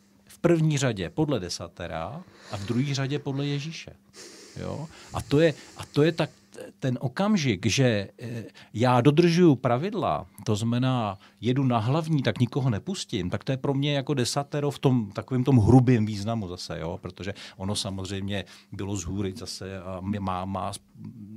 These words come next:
ty kvality tam jsou bez pochyby, jo? Ale v tom i té interpretaci je to takhle. A když to, když to z pohledu Ježíše je právě přesně to chování, pustím tě, protože cítím, že, že, že, že to mám udělat a že to potřebuju.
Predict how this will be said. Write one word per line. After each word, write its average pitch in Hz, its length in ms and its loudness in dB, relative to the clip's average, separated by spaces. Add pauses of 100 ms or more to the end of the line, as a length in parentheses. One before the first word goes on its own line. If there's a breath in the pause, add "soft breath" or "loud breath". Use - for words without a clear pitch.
(200)
ty 117 80 -4
kvality 95 420 -4
tam 110 180 0
jsou 107 280 -2
bez 98 180 -8
pochyby, 90 500 -12
jo? 92 180 -12 (420 loud breath)
Ale 104 160 0
v - 60 -8
tom 170 200 0
i 151 100 -6
té 151 140 -10
interpretaci 127 760 -2
je 139 60 -4
to 143 100 -4
takhle. 80 380 -8 (260 loud breath)
A - 40 -12
když 107 160 -4
to, 151 220 -2
když 113 180 -2
to 151 100 -4
z - 80 -4
pohledu 135 360 0
Ježíše 120 480 0
je 139 100 -6
právě 127 340 -10
přesně 131 300 -6
to 135 120 -10
chování, 127 580 0 (500 loud breath)
pustím 135 360 2
tě, 151 120 0
protože 135 380 -4
cítím, 131 420 -4
že, 123 320 -4
že, 120 320 -10
že, 117 320 -8
že 117 180 -6
to 127 140 -6
mám 127 220 -2
udělat 120 300 -6
a 120 40 -8
že 120 100 -6
to 127 120 -10
potřebuju. 123 580 -10